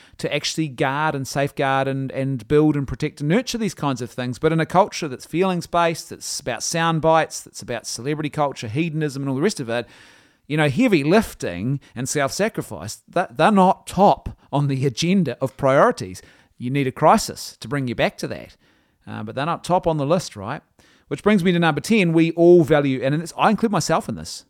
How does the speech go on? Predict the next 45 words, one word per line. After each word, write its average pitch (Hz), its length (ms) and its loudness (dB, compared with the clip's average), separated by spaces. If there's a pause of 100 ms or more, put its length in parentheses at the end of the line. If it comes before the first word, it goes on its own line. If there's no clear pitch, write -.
(180)
even 151 260 0
conservatives 139 640 -4
who 123 80 -6
are 113 60 -6
striving 127 480 0
to 117 140 -10
be, 107 300 -10 (400)
uh, 98 460 -16 (280)
good, 135 320 0 (220)
true, 131 400 0
and 104 140 -10
beautiful 131 300 -6
in - 20 -8
the 117 60 -6
way 117 100 -4
they 110 80 -4
live 120 160 -6
out 117 120 -6
their 107 100 -10
life. 110 420 -12
We 143 200 2
are 135 200 0 (260)
all 165 800 6
van-, 120 300 -6
vulnerable 127 440 -2
to - 100 -14
this 107 140 -12
fact 113 240 -10
that 117 120 -10
we, 123 180 -8
that 123 320 -8
the 117 80 -16
society, 123 520 -8 (220)
by 113 220 -8
and 107 80 -10
large, 117 220 -6
and 120 80 -6
all 135 80 -4
of 123 60 -8
us, 113 140 -10
we 127 80 -6
value 131 320 -2
our 120 100 -2
own 123 140 -4
comfort. - 460 -14